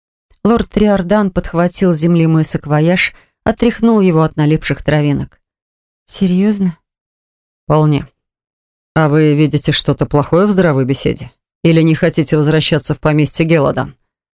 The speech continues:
К сожалению, до свадьбы не могу пригласить вас к себе. Могут поползти слухи». «Богини, да о каких слухах вы говорите?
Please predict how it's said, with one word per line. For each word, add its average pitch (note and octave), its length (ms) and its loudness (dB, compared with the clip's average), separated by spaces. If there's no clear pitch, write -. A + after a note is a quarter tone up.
К - 40 -20
сожалению, D3 500 2
до D3+ 120 0
свадьбы D3 440 0
не D3 80 2
могу C#3+ 280 0
пригласить C#3+ 500 -2
вас C#3+ 160 -2
к - 80 -12
себе. D3 320 -4
Могут D3+ 500 0
поползти C#3 440 -4
слухи». - 460 -10
«Богини, F3+ 800 0
да G3 180 0
о F#3+ 60 -4
каких G3+ 320 -2
слухах G#3+ 460 -2
вы G3 80 0
говорите? G3 560 -2